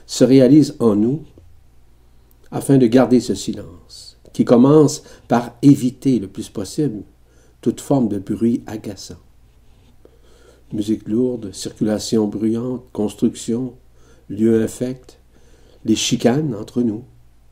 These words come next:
évidemment. Garder silence, c'est mettre fin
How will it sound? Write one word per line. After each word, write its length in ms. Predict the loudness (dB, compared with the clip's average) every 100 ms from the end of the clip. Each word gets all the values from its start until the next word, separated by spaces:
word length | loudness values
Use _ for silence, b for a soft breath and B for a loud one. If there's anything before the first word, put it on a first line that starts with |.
| _ -20
évidemment. 440 | -18 -16 -14 -16 -20 _ _ _ _ _ _ _ _ _ _ _ b b b b b b
Garder 280 | 2 4 4
silence, 580 | 4 4 4 2 -4 -12 -14
c'est 280 | -4 2 4
mettre 400 | 4 0 -4 -8
fin 300 | -8 -10